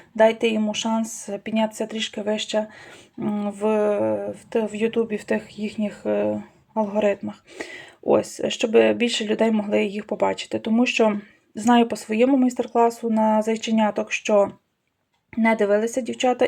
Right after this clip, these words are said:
і його ніхто не бачив. А тепер, е, поступають такі коментарі: «О, давно шукала якийсь український майстер-клас, а нічого не знаходила, дякую, що ви зняли, а моєму майстер-класу вже два роки».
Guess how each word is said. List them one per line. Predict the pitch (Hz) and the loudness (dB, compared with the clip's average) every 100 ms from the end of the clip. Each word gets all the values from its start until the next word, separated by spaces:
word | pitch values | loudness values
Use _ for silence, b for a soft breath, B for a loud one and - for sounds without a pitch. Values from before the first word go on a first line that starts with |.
| - | 0
і | 220 240 | -4 -2
його | 214 220 | -2 -2
ніхто | 220 220 233 | -2 -2 -2
не | 220 | 0
бачив. | 196 196 - 226 B B B B | 0 -2 -4 -10 B B B B
А | 226 | 2
тепер, | 233 254 262 | 6 8 8
е, | - 214 214 214 214 214 | 8 6 6 6 6 4
поступають | 214 233 226 233 226 | 2 -6 0 0 0
такі | - 226 | -2 2
коментарі: | 233 220 226 233 - | 4 4 2 0 0
«О, | 214 220 214 | 0 2 2
давно | 214 214 233 226 208 202 202 202 208 214 | 2 2 2 4 2 2 -2 -6 -8 -8
шукала | - 214 208 202 | -4 2 4 4
якийсь | 196 220 214 | -2 -4 -8
український | 214 214 208 - | -4 -4 -4 -6
майстер-клас, | 202 202 214 214 254 311 - | -10 -8 -8 2 4 4 2
а | 214 208 | -4 -4
нічого | 202 - 214 202 | -6 -6 -6 -6
не | |
знаходила, | 190 214 294 294 233 | -6 0 2 4 4
дякую, | 220 240 240 | 2 -2 -2
що | 233 220 | -4 -4
ви | |
зняли, | 214 208 190 - | -2 -2 -2 -2
а | 214 | 0
моєму | 208 208 202 | 0 0 -2
майстер-класу | 208 208 - - 262 226 | -4 -6 -8 -6 -4 -4
вже | 208 | -6
два | 202 208 | 0 0
роки». | 196 - | 0 -4